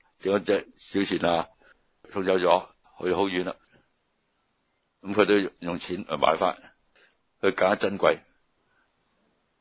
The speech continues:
今日我係佢嘅創造，按佢形象做，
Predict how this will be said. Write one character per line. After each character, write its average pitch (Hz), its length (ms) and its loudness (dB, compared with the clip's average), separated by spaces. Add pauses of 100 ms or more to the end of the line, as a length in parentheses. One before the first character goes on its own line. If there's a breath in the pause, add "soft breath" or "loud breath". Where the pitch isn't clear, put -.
(560)
今 123 100 6
日 120 60 10
我 90 180 2
係 82 220 -2
佢 92 140 0
嘅 - 20 0
創 82 260 -6
造， - 220 -10 (480)
按 98 120 2
佢 113 120 6
形 82 160 -4
象 85 120 0
做， 76 300 -6